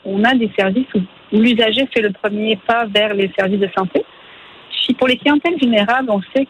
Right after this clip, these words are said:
que, euh, euh, de faire le pas, euh, que le système de santé fasse le,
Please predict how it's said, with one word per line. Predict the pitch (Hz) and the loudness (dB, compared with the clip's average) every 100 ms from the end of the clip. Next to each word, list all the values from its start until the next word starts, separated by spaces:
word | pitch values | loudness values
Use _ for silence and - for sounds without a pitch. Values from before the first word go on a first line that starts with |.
| - | -2
que, | 214 | 0
euh, | 233 233 185 180 - - - _ - | 2 2 0 -2 -8 -20 -20 _ -2
euh, | 180 | -2
de | 190 | -2
faire | - 254 | 0 0
le | 247 208 | 0 0
pas, | 240 240 247 226 _ - 202 | -2 0 -2 -10 _ -10 -4
euh, | 190 185 185 | -2 -2 -2
que | |
le | 214 | -2
système | - 247 302 | -2 0 2
de | 269 | 2
santé | 233 214 269 - | 0 -2 -2 0
fasse | 285 - | -2 0
le, | 226 | -4